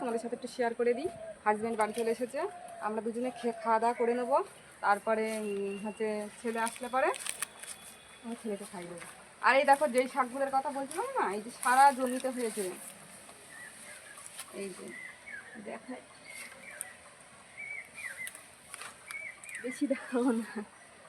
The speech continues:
এই যে এইগুলো শান্তি শাক। আমি যেখানে জামা কাপড় মেলতাম দড়িতে, উম, ওখানটা একটা মানে চারকোনা ওই যে ঘর টাইপের করা রয়েছে না, ওর মধ্যে পুরো শাক ভর্তি হয়ে গেছিলো। তা আমি কয়দিন ধরে ভাবছিলাম যে এই শাকগুলো তুলে নিয়ে আসবো, তুলে নিয়ে আসবো, আর আমার এমনি শাক খেতে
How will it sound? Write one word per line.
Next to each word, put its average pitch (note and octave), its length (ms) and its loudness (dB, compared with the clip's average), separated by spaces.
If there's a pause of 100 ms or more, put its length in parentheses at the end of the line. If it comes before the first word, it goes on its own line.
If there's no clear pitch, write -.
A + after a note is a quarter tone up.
(800)
এই G3 160 10
যে - 80 -10 (460)
এইগুলো C4+ 240 12 (100)
শান্তি A3+ 340 8
শাক। C#4+ 180 12 (680)
আমি A#3 220 6
যেখানে C#4 280 8
জামা A#3+ 220 10
কাপড় C4+ 280 4
মেলতাম C4+ 300 4 (200)
দড়িতে, B3 300 4 (500)
উম, G4+ 180 2 (100)
ওখানটা A#3+ 280 -2
একটা B3 220 0
মানে B3 100 0 (160)
চারকোনা A3+ 420 2
ওই A#3 100 -2
যে A#3 60 0 (100)
ঘর A#3+ 140 2 (100)
টাইপের B3 360 4
করা A#3+ 160 4
রয়েছে C#4 260 0
না, E4 60 2 (140)
ওর C4+ 120 2 (100)
মধ্যে A#3 300 -2
পুরো - 140 -4 (100)
শাক G#3+ 220 2 (120)
ভর্তি A#3 360 -4
হয়ে A#3 180 8
গেছিলো। F3 260 2 (360)
তা - 120 -14
আমি A#3+ 140 -2
কয়দিন A#3 300 8
ধরে C#4 120 10 (120)
ভাবছিলাম B3 400 -2
যে A#3+ 100 4
এই A#3+ 100 -2
শাকগুলো A#3 400 0
তুলে A#3 200 0
নিয়ে A#3 160 0
আসবো, A#3 160 -2 (100)
তুলে A3+ 180 0
নিয়ে A#3 120 -4
আসবো, A#3 160 -4
আর A#3 100 0
আমার A#3 160 0
এমনি B3+ 260 -2
শাক A#3 180 -2
খেতে A#3+ 140 -2